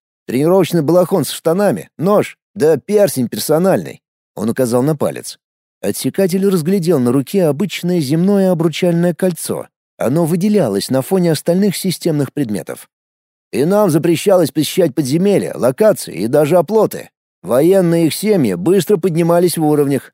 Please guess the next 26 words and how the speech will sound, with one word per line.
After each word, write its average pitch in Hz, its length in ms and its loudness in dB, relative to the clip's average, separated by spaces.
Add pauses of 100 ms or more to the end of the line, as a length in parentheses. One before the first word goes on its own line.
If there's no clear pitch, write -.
(120)
а 185 140 -4
мы 220 140 2
так 160 200 0
и 180 40 4
оставались 170 540 2
в - 40 -10
самом 135 240 0
низу. 147 380 -2 (380)
Нас 139 260 0
посылали 170 520 0
на 151 140 2
работы, 165 640 0
уборка 156 340 0
территории, 156 680 2 (100)
готовка. 123 640 0 (460)
Когда 151 360 2
каким-то 170 400 2
образом 160 320 2
нормализовалась 160 720 2
погода, 160 560 0 (140)
мы 180 320 0
занялись 156 520 0
водными 180 420 0
и 95 200 -2
очистительными 160 680 -2
коммуникациями». 127 920 -2